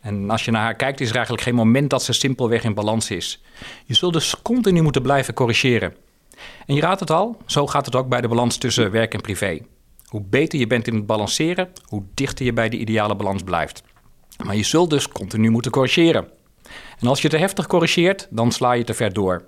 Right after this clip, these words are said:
waardoor je heftige ups en downs ervaart. En hoe sterker die ups en downs, hoe minder balans jij ervaart. Dus als jij een echte pro wordt in het balanceren, dan blijf je in de buurt bij de ideale situatie. Zelfs als het leven je een duwtje geeft. En dit noemen we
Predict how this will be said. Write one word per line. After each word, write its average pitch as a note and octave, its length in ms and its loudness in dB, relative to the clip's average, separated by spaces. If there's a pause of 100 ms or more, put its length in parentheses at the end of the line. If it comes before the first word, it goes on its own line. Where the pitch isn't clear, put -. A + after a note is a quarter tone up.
waardoor G#2 320 -2
je G2+ 60 -2
heftige - 460 -4
ups - 140 -8
en G#2+ 100 -2
downs G#2 280 0
ervaart. F2+ 480 -4 (1000)
En A#2+ 80 -2
hoe A2 80 0
sterker E3 360 0
die C#3 100 0
ups C#3 180 0
en B2+ 120 2
downs, F#3 500 0
hoe G#2 140 -6
minder A#2+ 320 2
balans G#2 300 0
jij F2+ 140 -2
ervaart. E2 480 -4 (880)
Dus - 180 -4
als E3 120 2
jij F3+ 320 2
een D#3 140 0 (100)
echte - 320 -2
pro E3 280 0
wordt A#2+ 200 2
in A2+ 80 -2
het A2 100 0
balanceren, C3 640 -2
dan G#2 160 -4
blijf B2+ 320 0
je - 120 -6
in G#2+ 200 -2
de F#2+ 80 -6
buurt C3 420 0
bij A#2+ 180 -2
de A#2 60 -6
ideale A2+ 420 0
situatie. F#2 600 -4 (600)
Zelfs - 360 -2
als C#3+ 80 2
het B2+ 100 -2
leven B2 260 0
je B2 60 4
een A2 80 4
duwtje F#2+ 280 -2
geeft. E2 360 -6 (380)
En - 160 -14
dit F#2+ 120 -6
noemen C#3+ 220 4
we C3 160 0